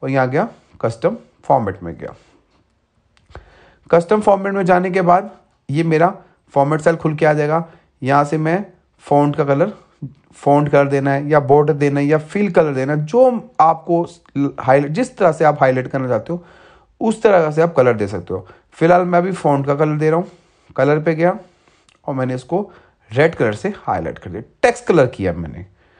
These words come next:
ठीक है, और क्या कर दिया, ओके कर दिया। तो आप देख सकते हो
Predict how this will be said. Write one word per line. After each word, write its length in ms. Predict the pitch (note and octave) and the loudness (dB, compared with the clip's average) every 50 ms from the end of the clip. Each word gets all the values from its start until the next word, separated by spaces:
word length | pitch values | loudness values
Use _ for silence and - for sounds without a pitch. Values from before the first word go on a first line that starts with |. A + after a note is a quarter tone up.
| _ _ _ _ _ | _ _ _ _ _
ठीक 180 | - C3+ C#3 F#3 | -10 -8 -4 -2
है, 180 | G3 G3+ G3 - _ _ _ _ - | -2 -2 -4 -8 _ _ _ _ -8
और 160 | A2 G#2+ A2 | -8 -8 -4
क्या 160 | - B2+ C3 | 0 0 0
कर 180 | C3 C#3 C3+ C3 | 2 0 -4 -2
दिया, 200 | C#3 D#3+ F#3+ G3 - - _ _ - A#2 | -2 -4 -6 -6 -8 -18 _ _ -16 -16
ओके 200 | - - - G2+ | -14 -12 -12 -12
कर 120 | F#2+ F2+ | -12 -12
दिया। 240 | F2 - E2 D#2+ G2 - _ _ _ _ _ _ _ - | -14 -14 -16 -16 -16 -18 _ _ _ _ _ _ _ 0
तो 60 | B2 | 2
आप 140 | A#2 A#2+ A#2 | 2 2 2
देख 200 | A#2+ C#3+ D#3+ F3 | 2 0 -2 0
सकते 280 | - F#3+ E3+ - - E3 | 0 -2 -4 -2 -2 -4
हो 200 | F3+ G#3 F#3+ | -4 -4 -6